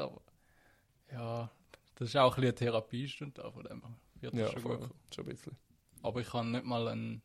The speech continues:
Speaker 1: Überflieger die Woche machen.
Speaker 2: Nicht?
Speaker 1: Kein einziges.
Speaker 2: Nicht einen? Nicht mal vom Wochenende. Ich meine, wir haben
Speaker 1: Nein.
Speaker 2: verlängert das Wochenende, die eine Stunde mehr
Speaker 1: Oh,
Speaker 2: gehabt.
Speaker 1: eine Stunde mehr.
Speaker 2: Das ist schon, das ist schon etwas Positives.
Speaker 1: Ja.
Speaker 2: Das
Speaker 1: Ja,
Speaker 2: könnte
Speaker 1: ja, ja.
Speaker 2: ein Überflieger sein.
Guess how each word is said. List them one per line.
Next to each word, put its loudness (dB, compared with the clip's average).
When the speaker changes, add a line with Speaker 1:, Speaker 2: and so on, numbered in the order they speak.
Speaker 1:
Überflieger -10
die -12
Woche -16
machen. -16
Speaker 2:
Nicht? -4
Speaker 1:
Kein -14
einziges. -8
Speaker 2:
Nicht 4
einen? 0
Nicht 4
mal 0
vom -2
Wochenende. 2
Ich 2
meine, 6
wir 4
haben 0
Speaker 1:
Nein. -6
Speaker 2:
verlängert 6
das -4
Wochenende, 4
die 4
eine 6
Stunde -2
mehr 6
Speaker 1:
Oh, 8
Speaker 2:
gehabt. 12
Speaker 1:
eine 8
Stunde -2
mehr. 0
Speaker 2:
Das 0
ist 2
schon, 8
das 4
ist 0
schon 2
etwas -12
Positives. 4
Speaker 1:
Ja. 2
Speaker 2:
Das 6
Speaker 1:
Ja, 12
Speaker 2:
könnte 12
Speaker 1:
ja, 6
ja. 2
Speaker 2:
ein 6
Überflieger 6
sein. -6